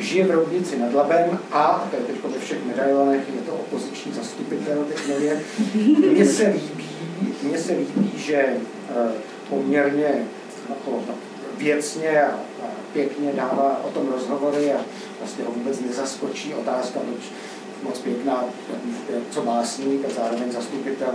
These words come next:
vlastně to docela hezky propojuje. Ty rozhovory jsou pěkný a protože se na okrajích, eh, teď děje ledacos, eh, a on jako zastupitel samozřejmě se zabývá tím, co je mu blízké,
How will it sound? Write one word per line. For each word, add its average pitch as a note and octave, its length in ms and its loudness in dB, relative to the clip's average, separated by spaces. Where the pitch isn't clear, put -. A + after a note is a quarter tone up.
vlastně A#2 240 -6
to B2+ 160 -4
docela A#2+ 260 -4
hezky A2+ 240 -6
propojuje. A#2 600 -2
Ty C#3 60 -2
rozhovory C3 400 0
jsou C3+ 100 -2
pěkný C#3+ 500 0
a A#2+ 40 -2
protože A#2+ 320 -4
se B2+ 240 -2
na A#2 120 0
okrajích, A#2+ 800 -2
eh, A#2 240 0
teď B2 80 -2
děje B2+ 380 0
ledacos, B2+ 720 -4
eh, B2 260 -2
a - 20 -6
on G#2+ 80 -6
jako A2 220 -8
zastupitel A#2 440 -6
samozřejmě A#2+ 380 -4
se - 100 -8
zabývá A#2+ 440 -4
tím, A#2+ 240 0
co C3 100 -6
je B2 60 -2
mu B2 60 -2
blízké, A#2 340 -6